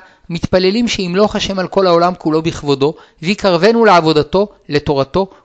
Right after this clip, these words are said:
ומצוותיו. כי אתה אלוקים אמת, ודברך אמת וקיים לעד. ברוך אתה השם, מלך על כל הארץ, מקדש ישראל ויום הזיכרון. הברכה השנייה, זיכרונות, בה אנו מספרים שהשם זוכר את עולמו ואת כל הברואים ואת כל מעשיהם,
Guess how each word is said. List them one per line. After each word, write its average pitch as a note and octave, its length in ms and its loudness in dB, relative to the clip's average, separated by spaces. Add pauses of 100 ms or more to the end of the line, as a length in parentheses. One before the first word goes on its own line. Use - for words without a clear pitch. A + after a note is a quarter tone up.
ומצוותיו. C#3+ 680 -6 (500)
כי F#3 140 0
אתה A#3 320 2
אלוקים G3+ 480 0
אמת, E3+ 300 -4 (200)
ודברך F3+ 360 -2
אמת G#3+ 380 0
וקיים E3+ 420 0
לעד. C3+ 300 -2 (300)
ברוך F3+ 320 0
אתה F3+ 220 2
השם, F#3+ 340 -2 (300)
מלך G#3 340 0
על F3+ 80 -2
כל F#3 200 -2
הארץ, F#3 400 -2 (220)
מקדש E3+ 460 -4
ישראל F3+ 420 -2
ויום D#3 280 -2
הזיכרון. A#2 580 -8 (520)
הברכה C#3 440 -2
השנייה, F#3+ 460 -6 (240)
זיכרונות, E3+ 680 -2 (300)
בה A#3 240 2
אנו A#3 120 0
מספרים G#3 600 -4
שהשם G#3 380 -4
זוכר G3+ 360 -2
את G3+ 80 -4
עולמו F3 420 0
ואת E3+ 160 -4
כל G3 180 0
הברואים E3+ 480 -2
ואת D#3+ 160 -2
כל F#3 160 -2
מעשיהם, E3 520 -4